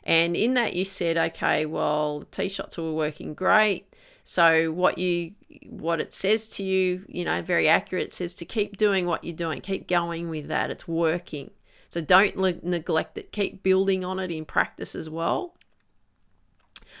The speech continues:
Um, use those areas, uh, to help build that super confidence. So we all like to be super confident off the tee, especially.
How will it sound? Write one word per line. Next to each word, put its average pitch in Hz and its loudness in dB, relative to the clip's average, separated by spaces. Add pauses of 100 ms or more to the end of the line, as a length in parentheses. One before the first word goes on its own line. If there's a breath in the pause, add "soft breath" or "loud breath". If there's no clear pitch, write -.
(160 loud breath)
Um, 160 4
use 208 -2
those 175 4
areas, 170 0 (340 soft breath)
uh, 160 4
to 165 -4
help 165 -2 (500)
build 175 4
that - 0
super - -2
confidence. 151 -4
So 175 0
we 190 4
all 240 4
like 196 2
to 175 -4
be 160 -4
super - -4
confident 156 -4
off 151 -6
the - -16
tee, 190 -2
especially. 190 -4